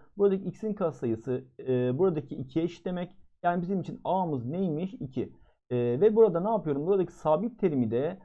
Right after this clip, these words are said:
buradaki tüm sabit terime eşitliyorsunuz. Yani ne yapıyorum? Üç eşittir diyorum. Eksi a artı b. E,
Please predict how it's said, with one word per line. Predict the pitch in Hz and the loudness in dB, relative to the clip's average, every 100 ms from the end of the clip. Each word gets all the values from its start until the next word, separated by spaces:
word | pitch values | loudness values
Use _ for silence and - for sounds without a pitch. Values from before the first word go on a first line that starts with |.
| - - | -12 2
buradaki | 214 160 131 156 185 - | 4 4 0 -4 -4 -4
tüm | 226 202 | -6 -4
sabit | 196 180 196 214 | -2 -2 -4 -4
terime | 170 135 175 | -4 -2 -2
eşitliyorsunuz. | 185 - - 143 123 - 101 123 | -6 -8 -6 -2 -2 -4 -10 -6
Yani | 165 175 135 139 - | -4 -2 0 -2 -6
ne | 170 | -6
yapıyorum? | 185 151 139 113 151 190 - - _ 202 | -6 -4 -2 2 0 0 -10 -20 _ -4
Üç | 214 | -4
eşittir | 160 160 202 - 131 | -4 -8 -10 -8 -4
diyorum. | 110 110 135 185 190 - _ _ | -2 0 0 -2 -8 -20 _ _
Eksi | 156 156 - - | -6 -6 -10 -6
a | 165 190 175 156 | 0 2 4 2
artı | 151 175 | 2 0
b. | 120 110 - - _ | 0 -2 -16 -20 _
E, | - | -6